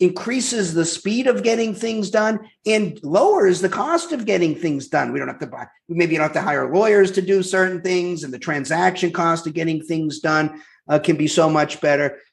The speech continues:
And so if I had to smuggle a fourth in, I would say this idea of win-win,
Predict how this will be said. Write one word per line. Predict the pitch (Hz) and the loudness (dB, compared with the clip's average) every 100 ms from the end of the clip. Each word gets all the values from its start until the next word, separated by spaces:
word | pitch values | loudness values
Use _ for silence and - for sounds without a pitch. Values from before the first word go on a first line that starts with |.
| - | -6
And | 160 156 | -4 2
so | 190 | 2
if | 185 | 4
I | 185 - - | 2 0 -2
had | 269 | 2
to | 285 | 2
smuggle | - 240 247 233 226 | 2 2 2 4 2
a | |
fourth | - 214 214 208 | 2 2 2 2
in, | 208 185 | 0 0
I | 180 | 0
would | 180 | -2
say | 180 185 | -2 -2
this | 170 170 | 0 -2
idea | 165 160 165 | -2 -2 -2
of | 139 | -2
win-win, | 151 147 135 131 101 | -4 -6 -4 -8 -8